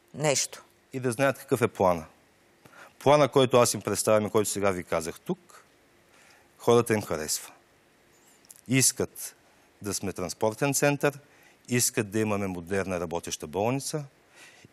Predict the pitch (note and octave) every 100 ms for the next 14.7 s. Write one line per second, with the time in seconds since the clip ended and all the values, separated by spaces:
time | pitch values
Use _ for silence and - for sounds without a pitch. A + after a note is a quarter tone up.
0 | - A#2 - - F#2 - - F#2+ G2+ F#2
1 | F2+ - E2+ D#2 C#2+ C2+ - - - -
2 | - - - _ - A2+ D3 E3+ C#3+ -
3 | D3 D3 C#3 B2+ B2+ C3+ A#2 A2 - -
4 | G#2 E2+ - - - _ _ _ - -
5 | - C3+ - C#3+ B2+ A#2 - A2 G#2 G#2
6 | - - F2+ F2 D#2+ - A3+ G#3 F3 -
7 | A3+ B3+ A3 D3 D3 D3+ C3+ A#2+ C#3+ D3
8 | E3 A3+ _ _ _ _ - E3+ E3 -
9 | F#3+ E3 E3+ E3 D#3+ D3 C#3+ - F3 G3+
10 | _ - - - - D#3 A3 A3 C#3+ F3
11 | G3+ G#3+ G3+ F#3+ F3 D#3+ C#3 A#2+ - B2+
12 | A#2+ C3 B2+ C#3 E3+ D3 B2 A#2 B2+ -
13 | A2 G2+ C3+ B2+ - C3 A#2 C3 - A#2+
14 | G#2+ F#2 F#2 F#2 - - -